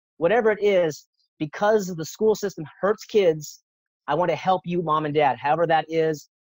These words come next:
Um, if you can put forty people in a room, you invite me to your city on a weekend, I'll come out and do a, a workshop like I'm doing in two weeks in North Carolina, whatever it is. Um,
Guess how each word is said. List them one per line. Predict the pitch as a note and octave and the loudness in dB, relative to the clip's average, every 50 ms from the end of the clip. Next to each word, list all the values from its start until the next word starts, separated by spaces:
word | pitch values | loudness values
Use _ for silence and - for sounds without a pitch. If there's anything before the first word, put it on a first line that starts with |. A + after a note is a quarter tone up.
| _ _ - | _ _ -4
Um, | C#3+ C#3+ C#3+ C#3 | -2 -2 0 -2
if | D3 - | -4 -6
you | F3 E3 | -8 -6
can | - D#3+ | -4 -4
put | C3+ - F#3 - - | -2 -2 -4 -4 -4
forty | - F3+ F3+ F#3 F3+ | -4 -2 -2 -2 -2
people | - G3 G3 D#3+ F#3 F#3+ | -2 -6 -8 -4 -4 -4
in | F3+ F3 | -2 -2
a | |
room, | F3 F3+ F#3+ G3 G3+ G3 F#3+ F3+ - - - - | -2 -2 -2 0 0 -2 -2 -4 -6 -8 -14 -12
you | D3+ D#3 D#3+ | -10 -8 -6
invite | C#3+ C3 D3+ D#3 E3+ F3 | -6 -2 -2 -2 -2 -2
me | F3 | -4
to | D#3 - | -8 -6
your | - E3+ D#3 | -6 -6 -6
city | - - F#3 F3+ F3 | -6 -4 -6 -4 -2
on | F3 D#3+ | -2 -4
a | D3 | -4
weekend, | C#3+ D#3 F#3+ F#3+ - G3 F#3+ F#3+ F#3+ F3+ _ _ _ - - | -4 -6 -6 -6 -4 -4 -4 -4 -6 -8 _ _ _ -8 -8
I'll | C3 | -8
come | - F3+ F3 E3+ | -6 -4 -2 -2
out | E3 E3 | -2 -2
and | D#3+ | -2
do | D#3+ D#3+ D#3 | -2 -2 -2
a, | D3+ | 0
a | - C#3 | -2 -2
workshop | C#3 D#3 E3 E3 - - F3+ E3+ E3+ E3 - | -2 -2 -2 -2 -2 -2 0 0 0 0 -2
like | E3 D#3 - | -6 -6 -6
I'm | D3+ C#3+ | -6 -6
doing | C#3+ D#3 D#3 D#3+ D#3 D3+ | -4 -4 -4 -4 -4 -6
in | D3 C#3+ | -6 -8
two | - - D#3+ | -8 -8 -6
weeks | E3 D#3+ D3 | -6 -6 -6
in | D3 | -6
North | D#3 D3+ D3 _ | -8 -8 -8 _
Carolina, | - D#3 D3 D3 D#3+ E3 E3 E3 E3+ D#3+ | -6 -8 -4 -4 -4 -4 -4 -4 -4 -4
whatever | D#3 D#3 E3 E3 D#3+ D#3+ | -4 -2 -2 0 -2 -2
it | E3 | 0
is. | F3 F3 F3 E3+ D#3+ - _ _ _ _ _ _ _ _ - | 0 0 0 -2 -4 -12 _ _ _ _ _ _ _ _ -10
Um, | C3+ C#3 C3+ C3+ C3 C3 B2+ B2 | -6 -4 -4 -4 -4 -6 -8 -8